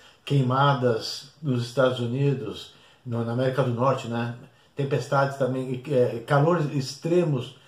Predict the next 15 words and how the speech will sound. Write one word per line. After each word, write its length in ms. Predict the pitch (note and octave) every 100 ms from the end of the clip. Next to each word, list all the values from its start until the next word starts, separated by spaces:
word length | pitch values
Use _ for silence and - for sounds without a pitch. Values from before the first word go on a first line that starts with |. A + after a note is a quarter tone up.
| -
calores 360 | - C3+ D3+ D3+
extremos, 460 | C#3+ - D#3 C#3 - - _
inclusive 320 | - D3+ C#3+ E3
no 140 | D#3
Canadá, 560 | D#3 D3 A#2 B2+ C3 B2
que 60 | B2
nunca 300 | C#3 F3+ D3
tinha 140 | -
acontecido 320 | C3 A#2+ C3
na 100 | A2+
história. 500 | G2+ - G#2+ G2 E2+ - _ _ _ _ _
É 60 | C#3
a 40 |
mudança 360 | D3 C#3+ E3 D#3
climática 680 | D#3+ B2+ A#2+ A2+ - -